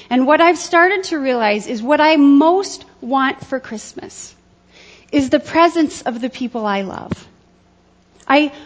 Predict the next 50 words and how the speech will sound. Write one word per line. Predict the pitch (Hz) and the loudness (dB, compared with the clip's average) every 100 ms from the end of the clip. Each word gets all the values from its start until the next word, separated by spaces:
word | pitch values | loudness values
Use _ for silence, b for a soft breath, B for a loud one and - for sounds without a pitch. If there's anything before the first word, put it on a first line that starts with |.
| B | B
I | 277 | 0
want | 277 262 330 381 - B - | 2 4 4 2 -2 B -4
to | 330 | 0
be | 269 285 | 2 0
with | 247 240 277 - | 0 0 -2 -2
them. | - - 180 - _ _ _ _ b b b - | -12 -12 -14 -18 _ _ _ _ b b b -2
And | 277 | 2
I | 285 | 4
want | 311 339 | 4 2
them | 330 320 | 4 2
to | 302 | 2
be | 240 269 | -2 -2
with | 254 262 - | -2 -4 -2
me. | 208 190 | -4 0
I | 330 | 0
could | 370 254 | 0 -4
care | - 285 311 | -6 -2 0
less | 294 277 262 | 2 0 -2
about | 240 214 226 | -4 -2 -2
most | 226 233 - | -4 -6 -8
of | 214 | -8
the | 202 | -6
other | - 196 190 | -4 -4 -6
stuff. | - - - - _ _ b b b _ _ _ _ _ _ B - | -12 -12 -10 -12 _ _ b b b _ _ _ _ _ _ B -4
And | 277 | -2
it | |
just | 339 - | -2 0
got | 349 | 2
me | 320 | 2
thinking | 311 330 349 339 262 B B | 2 0 2 0 -2 B B
that, | 247 262 - | -4 -4 -4
you | 254 | -2
know, | 262 | -2
y-, | 262 254 262 - | -2 -4 -8 -6
you | 262 349 | 2 4
and | 320 | 4
I | 277 311 | 4 4
give | 302 240 294 214 | 2 2 -2 0
gifts. | 254 254 - | 0 0 -4
We | 240 | -10
give | 208 262 302 | -2 0 0
gifts | 240 320 320 - | 2 0 -2 -8
to | 277 | -6
each | 254 226 | -6 0
other | 294 285 247 220 B B | 0 2 0 -2 B B
at | 254 254 | -4 -2
Christmas | 370 330 269 | -4 -2 -2
as | - 233 | -2 -2
a | 240 | -4
symbol, | - - - 359 294 202 - - | -6 -6 2 4 4 2 -4 -8